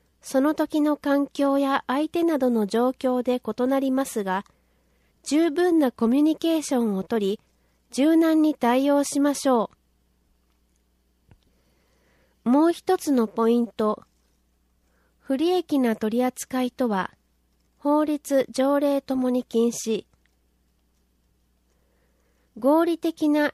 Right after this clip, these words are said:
理由なく、障害を理由としてサービスの提供を拒否、制限するなど、障害のない人にはつけない条件を付与することです。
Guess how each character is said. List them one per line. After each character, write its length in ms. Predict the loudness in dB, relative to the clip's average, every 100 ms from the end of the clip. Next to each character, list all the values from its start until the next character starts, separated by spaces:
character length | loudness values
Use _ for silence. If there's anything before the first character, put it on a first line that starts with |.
| -4
理 220 | -4 0
由 220 | 0 0
な 140 | -2 -2
く、 300 | -2 -4 -4 _ _
障 420 | -6 2 4 4
害 320 | 0 0 0
を 60 | 0
理 160 | 0 0
由 220 | 0 0
と 180 | -2 -4
し 100 | -4
て 260 | -4 -4 -6 _ _ -8
サ 260 | 0 2
ー 40 | 2
ビ 120 | -2
ス 160 | 0
の 140 | 0 0
提 320 | 0 -2 -2
供 340 | -2 0 0
を 80 | -2
拒 180 | -2 -4
否、 300 | -2 -4 -6 _ _
制 360 | -10 -2 0 2
限 260 | 0 0 -2
す 160 | -2
る 120 | 0
な 140 | 0 0
ど、 240 | -2 -4 -10 _ _ _ _ _
障 360 | -4 0 2 2
害 220 | 2 2
の 160 | 2 2
な 160 | 0
い 100 | -2
人 240 | -4 -2 0
に 140 | 2
は 240 | 0 -2 -10 _ _ _
つ 120 | -18 -4
け 160 | 0
な 160 | 2 2
い 140 | 2
条 240 | 0 -2 -2
件 380 | -2 -2 0
を 180 | -2 -4 -10 _ _
付 160 | -4 0
与 120 | 0
す 180 | -2 -2
る 140 | -2
こ 140 | -4 -6
と 140 | -4
で 160 | -6 -8
す。 240 | -14